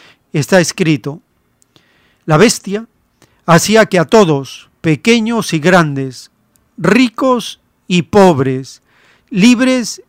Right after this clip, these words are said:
y esclavos, se les pusiese una marca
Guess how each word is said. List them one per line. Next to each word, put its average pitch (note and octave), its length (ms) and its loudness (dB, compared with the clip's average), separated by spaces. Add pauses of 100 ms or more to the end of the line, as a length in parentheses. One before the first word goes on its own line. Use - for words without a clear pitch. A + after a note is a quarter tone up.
(120)
y E3 160 0
esclavos, C#3+ 840 0 (300)
se - 220 -2
les C#4 120 0
pusiese G#3+ 520 -2
una F3 240 0
marca G3+ 960 -2